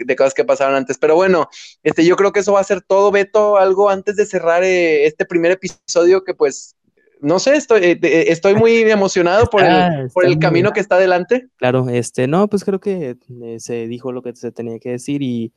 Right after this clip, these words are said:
Speaker 2: y, pues, de igual manera, eh, creo que los dos estamos aquí por la misma razón y, y esperemos que se pueda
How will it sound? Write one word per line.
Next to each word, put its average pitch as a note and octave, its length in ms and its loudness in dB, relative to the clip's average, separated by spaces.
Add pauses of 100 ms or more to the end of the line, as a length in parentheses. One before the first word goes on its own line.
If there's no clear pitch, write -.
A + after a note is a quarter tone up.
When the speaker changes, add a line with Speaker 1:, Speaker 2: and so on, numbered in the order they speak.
(200)
Speaker 2:
y, B2+ 100 -4
pues, C3+ 100 0
de C3 60 2
igual C3 120 0
manera, C3+ 460 -2
eh, A2+ 280 -4
creo A#2+ 160 -8
que A#2+ 360 -4 (460)
los A#2 140 -2
dos A#2 140 -2
estamos B2 320 -6
aquí A#2+ 180 -10
por A#2+ 160 -6
la A#2+ 80 -6
misma A#2 240 -4
razón D#3 420 -6 (380)
y, A#2 180 -4
y A#2 220 0
esperemos A#2 640 -4
que A#2+ 320 -4
se A#2 160 -6
pueda A2+ 720 -6